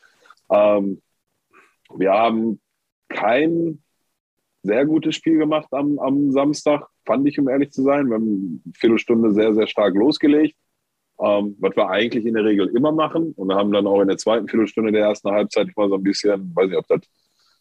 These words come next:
das Teil der Taktik ist oder ob das mit, mit der Power und der Energie uns zu tun hat. Und, ne, dann, dann fall-, lassen wir uns ein bisschen zurückfallen. Ähm,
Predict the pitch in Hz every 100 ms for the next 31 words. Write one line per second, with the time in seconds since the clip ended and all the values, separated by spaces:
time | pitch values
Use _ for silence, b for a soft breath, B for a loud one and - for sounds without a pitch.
0 | _ - - 95 110 104 117 117 113 101
1 | 101 104 98 90 - 90 85 - 82 -
2 | - 107 113 101 90 87 85 104 123 -
3 | - 113 101 90 82 _ - 113 120 _
4 | _ _ _ - 92 87 87 85 78 _
5 | _ - - - 107 110 120 117 110 110
6 | 101 104 143 - 143 151 156 - _ _
7 | _ _ 101 107